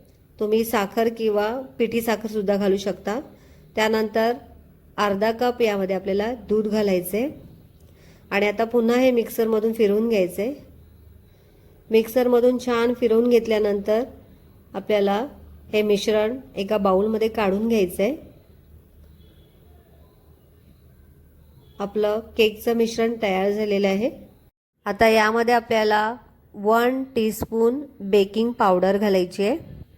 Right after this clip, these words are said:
बेकिंग पावडर घातल्यानंतर यावरती आपल्याला दोन टेबलस्पून दूध घालायचं आहे आणि दूध घातल्यानंतर आता आपण एकाच डायरेक्शनमध्ये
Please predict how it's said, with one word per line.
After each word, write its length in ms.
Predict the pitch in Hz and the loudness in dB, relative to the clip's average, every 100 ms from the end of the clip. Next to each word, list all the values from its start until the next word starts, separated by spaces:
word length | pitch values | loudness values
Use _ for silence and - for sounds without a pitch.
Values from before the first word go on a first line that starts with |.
| - - _ _ _ _ - - - - | -20 -20 _ _ _ _ -20 -20 -20 -18
बेकिंग 460 | 214 196 196 196 262 | -4 -2 -2 0 -2
पावडर 400 | 254 233 233 233 | 2 2 4 2
घातल्यानंतर 760 | 233 220 220 214 214 208 220 | 0 0 0 0 0 0 0
यावरती 480 | 220 202 196 202 196 | 0 0 2 0 0
आपल्याला 540 | 220 214 196 185 185 190 - | -4 -2 -2 0 -2 -4 -6
दोन 360 | 190 208 247 | 2 2 2
टेबलस्पून 800 | 254 233 202 202 202 - 202 214 220 - | 2 2 2 0 -2 -2 0 0 -4 -8
दूध 300 | 190 214 208 | -2 0 0
घालायचं 480 | 214 190 180 175 | 0 2 0 0
आहे 120 | 202 302 - - - - - - - - - - - - - - - - | -2 -2 -8 -20 -20 -20 -20 -20 -20 -20 -20 -20 -20 -20 -20 -20 -20 -4
आणि 240 | 196 208 | 0 0
दूध 280 | 202 214 220 | 0 -2 0
घातल्यानंतर 840 | 220 226 214 220 240 233 196 196 196 | 0 -2 0 0 0 0 0 -4 -4
आता 240 | 185 185 208 | -6 -4 -2
आपण 400 | 196 - 190 196 - | -2 -2 -2 -4 -4
एकाच 500 | 202 208 208 240 240 | -4 -4 -2 -2 0
डायरेक्शनमध्ये 960 | 220 196 196 190 - 202 196 185 190 240 | 0 0 0 -2 -4 -2 0 0 0 -2